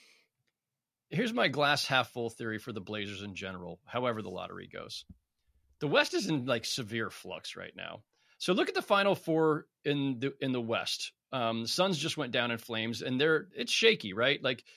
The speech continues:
Durant can't get through a full season. They've got a lot of holes to patch up. They may be trading DeAndre Ayton. They may be trading Chris Paul. They, you know, like, the Suns have a lot of work to do despite having that Durant-Booker tandem.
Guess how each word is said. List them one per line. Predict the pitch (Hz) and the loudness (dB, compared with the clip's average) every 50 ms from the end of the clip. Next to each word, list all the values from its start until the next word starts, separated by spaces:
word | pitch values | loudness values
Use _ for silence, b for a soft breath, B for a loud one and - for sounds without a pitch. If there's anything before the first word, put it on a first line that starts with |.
| b b | b b
Durant | - 156 143 156 185 202 - | -4 0 2 2 2 2 2
can't | - 185 170 - | 0 0 0 2
get | 165 156 151 | 0 0 0
through | 165 156 143 | 0 0 -2
a | 127 | -2
full | - 143 135 127 | -2 -2 -2 -2
season. | - - 131 123 120 113 123 123 117 117 b b b b b _ _ - | -2 -4 -4 -4 -4 -4 -4 -6 -6 -8 b b b b b _ _ 0
They've | 147 131 | 2 2
got | 147 127 107 | 4 2 2
a | 110 | 0
lot | 107 110 123 143 165 175 170 170 160 | -2 -4 -2 2 4 4 6 6 4
of | 127 | 4
holes | 113 127 120 120 107 - | 2 2 2 2 0 -2
to | 117 | -4
patch | - 120 113 110 - - - | 0 2 2 2 2 0 0
up. | 113 110 104 - | 0 0 0 -2
They | - 110 101 | -4 -4 -2
may | 123 147 151 | 0 0 0
be | 139 127 | -2 -2
trading | - 143 131 127 123 113 | -2 -2 -2 -2 -2 -2
DeAndre | 113 113 113 110 110 120 120 127 | -2 -2 -2 -2 -4 -4 -2 2
Ayton. | 170 170 151 123 107 110 104 98 | 4 4 4 4 0 -4 -4 -4
They | 107 110 | -4 -2
may | 117 117 120 | -2 -2 -2
be | 117 123 120 | -2 -2 -4
trading | 113 - 147 135 135 135 | -4 -4 -4 -4 -4 -4
Chris | 131 - 147 139 - | -4 -4 -4 -4 -4
Paul. | - - - 190 185 165 143 131 120 117 107 | -6 -4 2 4 6 6 6 6 4 4 2
They, | 104 120 117 120 | 0 0 0 0
you | 120 - 143 156 | -2 -2 -2 0
know, | 135 117 117 b b b b b b _ | 0 0 -2 b b b b b b _
like, | 147 143 143 | 0 0 2
the | 185 165 | 0 0
Suns | - 208 208 180 | 2 2 2 4
have | 185 165 | 4 4
a | 147 | 4
lot | 139 139 160 160 165 160 | 4 6 6 6 6 6
of | 151 | 6
work | 143 156 160 156 - | 6 4 4 4 2
to | - 127 | -4 -4
do | 113 131 127 123 | -2 -2 -2 -2
despite | 117 113 - - 139 131 131 117 | -2 -4 -2 2 2 2 2 2
having | 117 131 127 123 123 123 120 123 123 - | 2 2 2 2 2 0 -2 -4 -4 -2
that | - 131 - - | 0 0 0 0
Durant-Booker | 117 127 117 113 113 110 - 104 117 120 110 - 123 113 113 113 113 - _ _ _ _ _ _ _ _ _ _ _ | -2 -4 -2 -2 -2 -4 -6 -6 -4 -4 -4 -2 -2 -2 -2 -4 -6 -8 _ _ _ _ _ _ _ _ _ _ _
tandem. | - - 185 190 180 123 87 76 95 | -2 0 0 0 0 0 -4 -6 -10